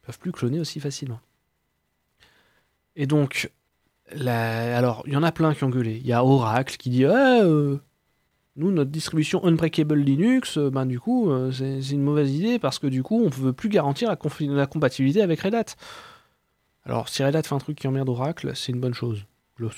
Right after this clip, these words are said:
globalement, hein. Ce, je vais pas m'en plaindre. De toute façon, ça, là, pour le coup, ce sont deux entreprises qui se plaignent l'une de l'autre. Ça nous concerne pas trop, mais voilà. Il y a d'autres, euh, concurrents, de, enfin, d'autres, euh, cloneurs,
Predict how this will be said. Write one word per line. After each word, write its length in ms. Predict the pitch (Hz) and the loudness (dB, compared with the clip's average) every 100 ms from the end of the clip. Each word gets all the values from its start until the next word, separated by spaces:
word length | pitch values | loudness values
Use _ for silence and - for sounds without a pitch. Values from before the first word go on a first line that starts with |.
| 127 | -2
globalement, 580 | 117 113 110 104 98 110 | 2 2 2 -2 -6 -8
hein. 60 | |
Ce, 120 | - | -6
je 140 | 120 120 | -4 0
vais 20 | |
pas 140 | 143 | 2
m'en 100 | 131 | 2
plaindre. 220 | 117 139 147 | 0 -2 -2
De 20 | |
toute 80 | - | -4
façon, 240 | 117 160 | -4 -4
ça, 200 | - - | -4 -4
là, 120 | 120 | -4
pour 140 | - 123 | -4 -6
le 40 | |
coup, 140 | - | -4
ce 80 | 180 | -6
sont 220 | - 139 | -6 -2
deux 160 | 131 156 | 2 2
entreprises 480 | 143 - 135 185 185 | 2 -2 -2 -4 -4
qui 160 | 170 | -6
se 100 | 156 | -4
plaignent 300 | 139 170 160 139 | -2 0 0 2
l'une 160 | 175 | 2
de 80 | 147 | 2
l'autre. 280 | 104 - - - - - | -2 -4 -2 -2 -4 -10
Ça 60 | |
nous 80 | 120 | -8
concerne 340 | - 117 123 | -6 -6 -6
pas 100 | 113 | -8
trop, 220 | 107 156 160 | -6 -4 -4
mais 120 | 104 | -4
voilà. 220 | - - _ - - - - - - | -10 -16 _ -16 -14 -14 -16 -16 -2
Il 40 | |
y 20 | 123 | 4
a 20 | |
d'autres, 380 | 151 165 - 120 | 6 6 4 2
euh, 160 | 113 - | 2 0
concurrents, 640 | - 151 - 147 143 143 - _ 156 147 | 2 2 4 4 6 2 -2 _ -14 -8
de, 480 | 120 110 110 110 107 | -2 0 2 0 -2
enfin, 220 | 107 117 110 | -2 -4 0
d'autres, 320 | 143 - 110 | -2 -2 -6
euh, 260 | 107 107 - | -6 -10 -10
cloneurs, 640 | - 151 151 143 120 - | 0 2 4 2 0 -8